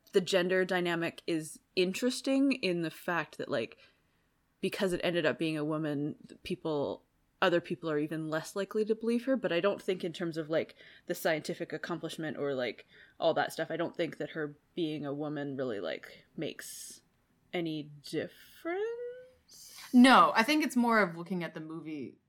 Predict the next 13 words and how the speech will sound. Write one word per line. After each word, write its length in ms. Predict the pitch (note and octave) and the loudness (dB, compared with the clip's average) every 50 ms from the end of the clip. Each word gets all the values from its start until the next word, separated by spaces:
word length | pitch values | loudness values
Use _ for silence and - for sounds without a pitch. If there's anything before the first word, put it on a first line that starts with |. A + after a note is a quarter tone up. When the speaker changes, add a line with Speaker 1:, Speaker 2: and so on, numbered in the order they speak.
| _ _ | _ _
Speaker 2:
from 200 | _ F3+ D#3+ D#3 | _ -12 -8 -8
a 60 | D3+ | -6
wider 280 | D#3 D3 D3+ D3+ D#3+ D#3+ | -2 -2 -2 -2 -2 -4
lens, 260 | E3+ F3 F3 E3+ F3 | -4 -4 -6 -6 -6
not 200 | D#3+ G#2+ F2 D#3+ | -6 -6 -6 -6
necessarily 440 | - - - - - C#3+ D3+ D#3+ D3+ | -8 -10 -12 -12 -12 -14 -16 -16 -16
the 120 | C3+ D3+ - _ _ _ | -18 -18 -20 _ _ _
plot. 320 | _ - D3 F3 A3+ B3 | _ 0 2 4 6 8
Speaker 1:
Mm, 240 | B3 A#3 G#3+ F3 - | 8 6 6 2 0
mm-hmm. 320 | A3 A3 A3+ G#3+ G3 F3+ | 2 2 4 2 2 0
Speaker 2:
Just, 300 | F3+ F3 F3 - - - - _ | -4 -6 -10 -12 -14 -16 -10 _
like, 300 | F#3 E3 D#3+ D#3+ - _ _ | -4 -4 -4 -4 -8 _ _
that's, 280 | F#3+ F3 F3 E3+ - | -4 -4 -4 -4 -10